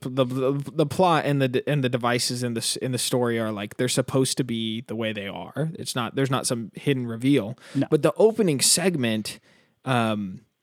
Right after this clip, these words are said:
Speaker 1: like, I recognized his pajamas, so I knew in the chronological point, like, where he was,
Speaker 2: Right,
Speaker 1: right?
Speaker 2: right, right.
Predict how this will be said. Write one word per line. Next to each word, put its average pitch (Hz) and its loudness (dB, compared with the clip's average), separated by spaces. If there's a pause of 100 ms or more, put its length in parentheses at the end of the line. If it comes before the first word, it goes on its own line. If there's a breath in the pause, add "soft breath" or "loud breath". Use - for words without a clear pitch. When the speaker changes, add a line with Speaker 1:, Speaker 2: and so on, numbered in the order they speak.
(320)
Speaker 1:
like, 151 6
I 143 8
recognized 139 4
his 127 -2
pajamas, 123 0
so 127 2
I 120 0
knew 123 0 (140)
in 135 0
the 127 0
chronological 120 -2 (120)
point, 123 0
like, 113 -8
where 113 -2 (380 soft breath)
he 131 0
was, 117 2
Speaker 2:
Right, 143 4
Speaker 1:
right? 113 -2
Speaker 2:
right, 131 -6
right. 139 -10